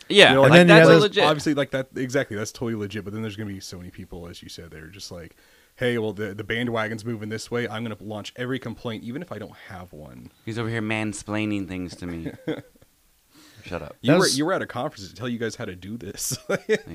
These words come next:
Speaker 3: Dude,
Speaker 1: Stop
Speaker 3: it,
Speaker 1: it.
Speaker 2: Oh my
Speaker 3: it's
Speaker 2: God.
Speaker 3: fucking, I,
Speaker 1: Have you,
Speaker 3: I
Speaker 1: have you
Speaker 3: completely
Speaker 1: heard of manspreading?
Speaker 3: Yeah, I mean, like, what?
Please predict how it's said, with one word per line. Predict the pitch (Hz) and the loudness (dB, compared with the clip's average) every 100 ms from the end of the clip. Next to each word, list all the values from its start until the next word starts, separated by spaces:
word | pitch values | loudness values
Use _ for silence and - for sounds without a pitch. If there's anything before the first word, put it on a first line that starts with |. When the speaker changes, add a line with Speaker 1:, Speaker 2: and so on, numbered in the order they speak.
| - | -2
Speaker 3:
Dude, | 135 165 120 95 | 4 6 6 2
Speaker 1:
Stop | 107 80 | 0 -2
Speaker 3:
it, | - | -4
Speaker 1:
it. | 65 | -8
Speaker 2:
Oh | - | -10
my | - | -2
Speaker 3:
it's | 147 139 - | 0 2 -2
Speaker 2:
God. | - | -4
Speaker 3:
fucking, | - 156 - 151 123 110 - 98 - - | -2 -2 2 0 0 -2 -4 -6 -8 -2
I, | 113 117 - 98 | -2 0 -4 -8
Speaker 1:
Have | 101 | -6
you, | 113 | -2
Speaker 3:
I | 113 | 0
Speaker 1:
have | 117 | 0
you | |
Speaker 3:
completely | - - 113 | -4 -4 -2
Speaker 1:
heard | 101 | 0
of | 98 | 0
manspreading? | 90 87 90 - - 82 98 113 - _ _ _ _ _ _ _ - _ - | -2 -4 -6 -8 -8 -6 -8 -12 -18 _ _ _ _ _ _ _ -20 _ 0
Speaker 3:
Yeah, | 185 233 95 | 2 4 2
I | - | 2
mean, | 170 175 | 2 2
like, | 165 127 | 2 0
what? | 127 - | -2 -6